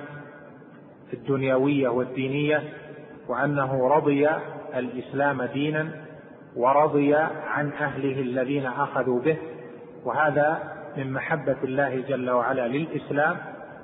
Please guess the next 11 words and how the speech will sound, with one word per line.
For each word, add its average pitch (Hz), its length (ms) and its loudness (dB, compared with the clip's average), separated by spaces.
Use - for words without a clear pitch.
لهذا 131 300 2
الدين، 156 420 -2
ومن 135 1600 0
فضل 151 360 2
الدين 139 460 0
على 131 240 0
أهله 135 480 0
أن-، 131 260 -4
أنه 135 380 -2
كان 135 380 -2
سببا 165 480 2